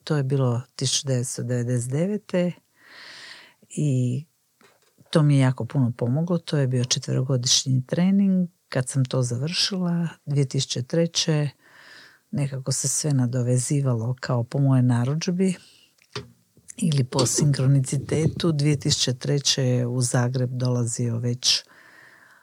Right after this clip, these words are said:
Zigmar Gerken sa svojom suprugom Kornelijom i održavao četverogodišnji trening za tjelesnog psihoterapeuta, što je meni bilo totalno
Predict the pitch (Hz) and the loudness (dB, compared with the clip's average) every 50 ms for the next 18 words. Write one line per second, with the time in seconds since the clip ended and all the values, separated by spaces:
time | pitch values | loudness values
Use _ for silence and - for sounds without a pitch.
0 | _ _ _ - - 139 131 135 127 135 135 123 117 117 120 135 143 131 120 127 | _ _ _ -12 -10 -8 -8 -8 -8 -8 -10 -10 -10 -6 -2 0 2 2 0 -2
1 | - - 127 123 120 120 123 - - 127 - - 127 123 117 120 - - 147 135 | -4 -4 -2 -2 -2 -2 -2 -4 -4 -4 -2 0 0 2 2 0 0 -2 -2 -2
2 | 131 - 127 127 127 123 120 123 131 - 135 117 123 123 131 139 147 156 156 151 | -2 -2 -4 -2 0 0 0 0 0 -2 0 2 4 4 4 4 4 2 2 2
3 | 147 143 139 135 135 135 131 - _ - - - 143 143 135 131 127 127 131 127 | 4 4 4 4 4 2 0 -2 _ -10 -8 -2 0 2 2 2 2 2 2 0
4 | 127 - - - - _ _ _ _ _ _ _ _ _ _ _ _ - - 135 | -2 -4 -8 -16 -20 _ _ _ _ _ _ _ _ _ _ _ _ -10 -6 -4
5 | 123 131 131 117 135 131 127 127 127 123 123 123 - - 123 - - 123 127 127 | -2 -2 0 2 2 2 4 4 2 2 2 2 0 0 0 -2 -2 -2 -2 -2
6 | 135 135 127 123 127 - - - 127 117 - - 123 123 123 120 117 117 117 113 | 0 -2 0 0 0 -2 0 0 -2 -2 -2 -2 0 2 2 2 2 2 0 -2
7 | 117 - - 135 135 135 127 123 123 - 135 123 120 123 - - 123 117 - _ | -2 -6 -6 -4 -2 0 0 0 0 0 0 0 0 0 -2 -2 -4 -4 -6 _
8 | - - 139 127 123 123 - - 120 117 113 - - 165 165 185 202 - _ - | -4 0 0 2 2 0 0 -2 -4 -4 -4 -4 -4 -2 0 0 -2 -2 _ -2
9 | 175 165 160 - - _ _ _ - - - - - - - - - - _ - | 0 0 0 -2 -8 _ _ _ -20 -20 -20 -20 -20 -20 -20 -20 -20 -20 _ -8
10 | - - - 135 131 131 127 127 123 131 131 131 123 - 143 127 127 - 120 113 | -4 0 2 4 4 6 6 6 4 4 2 0 0 0 -2 -4 -2 -2 -2 -2
11 | 113 113 120 | -2 -2 -4